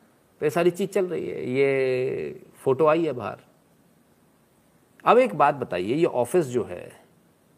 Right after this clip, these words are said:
यहाँ निशान साहब भी, सब कुछ रखा हुआ है, ये ऑफिस है, तमाम सारी चीज़ें, है ना, तो ये ऑफिस गुरुद्वारे में ही होगा शायद,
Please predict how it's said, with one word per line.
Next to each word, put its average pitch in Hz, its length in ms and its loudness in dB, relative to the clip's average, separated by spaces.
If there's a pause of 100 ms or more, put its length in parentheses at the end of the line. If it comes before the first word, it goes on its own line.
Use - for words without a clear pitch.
यहाँ 110 720 -2
निशान 117 340 -2
साहब 107 220 2
भी, 110 180 -2
सब 110 200 -6
कुछ 107 180 -2
रखा 101 240 -6
हुआ 98 240 -4
है, 120 80 -4
ये 120 80 0
ऑफिस 113 400 -4
है, 104 200 -6
तमाम 107 300 -8
सारी 107 240 -10
चीज़ें, - 400 -14
है - 100 -12
ना, 240 80 -12 (1120)
तो 190 100 8
ये 214 180 8
ऑफिस 170 420 2
गुरुद्वारे 151 380 4
में 208 100 2
ही 202 60 2
होगा 185 220 2
शायद, 233 260 -6